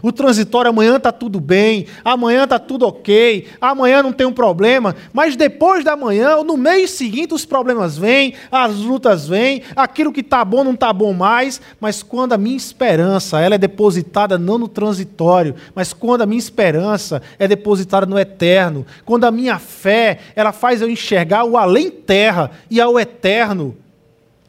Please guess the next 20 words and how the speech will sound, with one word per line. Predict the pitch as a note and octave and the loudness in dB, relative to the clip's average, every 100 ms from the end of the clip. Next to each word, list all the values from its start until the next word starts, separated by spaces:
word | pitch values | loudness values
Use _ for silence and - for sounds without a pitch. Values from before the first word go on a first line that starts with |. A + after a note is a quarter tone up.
| - | -10
então | G#3 A3 A#3+ | -6 -2 0
o | A#3+ | 0
meu | A3+ | 0
coração | A3+ G3 - A3 | 0 -2 -2 -10
se | - G#3+ F#3 | -10 -4 -2
enche | G3+ A3+ G#3+ - | 0 -2 -4 -8
de | F3 | -10
esperança. | F3 - D#3+ C#3+ D3 C3 - - _ _ _ | -10 -4 0 2 0 -4 -10 -18 _ _ _
E | C#4 | 0
eu | A#3 | 0
posso | A#3+ A#3 A3+ | 0 -2 -4
dizer, | G3+ E3+ C3+ F#3+ F#3 D#3 - - | -8 -6 -2 0 0 -4 -14 -8
"Hoje | - A3+ G#3 | -2 -2 -2
não | A3+ | -6
está | A3 - F3+ | -6 -2 -2
bem, | C3+ F#3 G3+ F3 C3 - _ _ _ | 0 0 2 -2 -6 -16 _ _ _
hoje | A#3+ C4 A#3 | -4 -2 -2
não | A3+ | -6
está | A3 G3+ | -4 -4
bem, | D3 F3+ G3 F3 C3 - | -2 0 0 -2 -6 -18